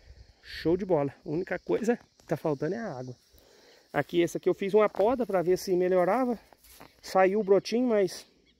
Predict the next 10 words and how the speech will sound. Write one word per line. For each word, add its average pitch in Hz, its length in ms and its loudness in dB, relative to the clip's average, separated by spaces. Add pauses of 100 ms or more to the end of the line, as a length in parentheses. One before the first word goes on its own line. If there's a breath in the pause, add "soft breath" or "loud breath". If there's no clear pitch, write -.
(120)
não 170 120 -8
tá 175 160 -8
com 175 120 -6
nada, 165 320 0
não. 139 140 -4 (760 soft breath)
Vai 156 160 -6
ter 170 160 -8
que - 120 -18
ser 196 140 0
replantado 185 800 -4